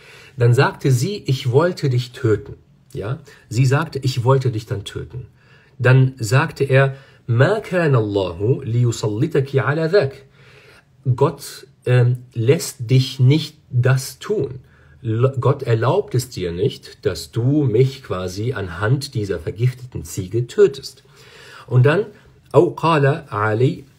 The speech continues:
قال، قالوا، ألا نقتلها؟ Dann sagte eben Ali, der mit ihm war, ja, sein, äh, Gefährte und Cousin, „Sollen wir sie denn nicht töten?“ Da sagte er, äh, قال لا, ja, „es tötet sie nicht.“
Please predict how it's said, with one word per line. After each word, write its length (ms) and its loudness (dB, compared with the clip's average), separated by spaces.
قال، 400 2
قالوا، 580 4
ألا 400 4
نقتلها؟ 800 -2
Dann 200 0
sagte 320 -2
eben 260 -2
Ali, 460 -2
der 140 0
mit 200 -2
ihm 240 -8
war, 320 -6
ja, 320 -6
sein, 380 -6
äh, 160 -6
Gefährte 520 -4
und 160 -2
Cousin, 500 -6
„Sollen 300 2
wir 100 4
sie 100 -2
denn 160 -4
nicht 200 -12
töten?“ 500 -2
Da 100 0
sagte 420 -2
er, 420 2
äh, 160 -2
قال 440 0
لا, 400 2
ja, 260 -2
„es 80 -14
tötet 320 2
sie 140 2
nicht.“ 280 -2